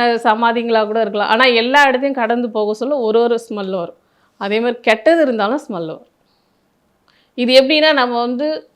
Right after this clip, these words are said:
அவ-, அவங்களோட கனெக்ட் ஆகி போக சொல்ல தான். "நான் தனியா இருக்கேன், எனக்கு யாரும் இல்ல, நீ தான்" அப்படின்னு உங்களுக்குள்ளேயே சொல்லிட்டு போவீங்கல்ல, அப்போ அவங்களே கனெக்ட் ஆகும். இப்போ ஒரு வயல்வெளியில நம்ம படுத்துட்டு இருக்கோம், அப்போ திடீர்னு பார்த்தீங்கன்னா, அவங்க பின்னாடி வந்து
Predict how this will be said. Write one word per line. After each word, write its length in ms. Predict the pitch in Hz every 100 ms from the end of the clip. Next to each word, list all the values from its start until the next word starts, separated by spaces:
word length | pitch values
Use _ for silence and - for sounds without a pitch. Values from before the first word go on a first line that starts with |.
| _ _ _ _ _ _ _
அவ-, 220 | 233 226
அவங்களோட 460 | 226 254 269 285 311
கனெக்ட் 360 | 302 247 254 254
ஆகி 280 | 247 233 233
போக 240 | 220 208
சொல்ல 240 | 202 208 202
தான். 220 | 190 _ _ _ - - _ _
"நான் 180 | - 208
தனியா 340 | 208 208 247 269
இருக்கேன், 580 | 220 202 196 185 - _ _ _ _
எனக்கு 320 | - 214 214
யாரும் 300 | 208 220 233
இல்ல, 300 | 220 185 -
நீ 180 | 226 247
தான்" 200 | 262 240
அப்படின்னு 220 | 262 254
உங்களுக்குள்ளேயே 380 | 247 269 269 285
சொல்லிட்டு 380 | 285 247 247 220
போவீங்கல்ல, 580 | 226 208 196 180 175 170 _ _ _ _
அப்போ 280 | 220 220
அவங்களே 240 | 208 233 277
கனெக்ட் 340 | 240 190 190
ஆகும். 200 | 190 - _ _ _ _ _ _ _ _ _ _ _ _ _
இப்போ 80 | -
ஒரு 120 | 240
வயல்வெளியில 640 | 226 240 254 226 208 220
நம்ம 280 | 240 214 190
படுத்துட்டு 440 | 190 196 190 202 190
இருக்கோம், 280 | 180 - -
அப்போ 240 | - 208
திடீர்னு 340 | 208 233 269 254
பார்த்தீங்கன்னா, 400 | 226 202 240 233
அவங்க 120 | 214
பின்னாடி 320 | 220 220 226
வந்து 320 | 214 208 302